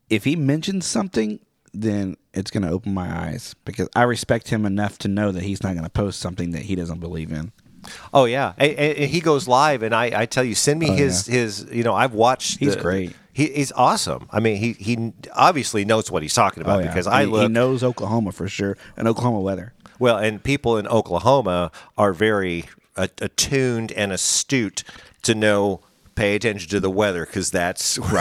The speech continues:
Speaker 1: Right.
Speaker 2: the weather is, is, is going to happen. Uh,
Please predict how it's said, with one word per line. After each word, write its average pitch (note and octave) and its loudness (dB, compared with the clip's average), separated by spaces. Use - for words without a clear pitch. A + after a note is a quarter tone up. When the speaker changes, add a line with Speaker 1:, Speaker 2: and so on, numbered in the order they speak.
Speaker 1:
Right. D#3+ 2
Speaker 2:
the D3+ 0
weather C#3+ 4
is, B2 -4
is, G#2+ 2
is G2 -2
going F#2 -2
to E2 0
happen. E2 -6
Uh, G2+ 4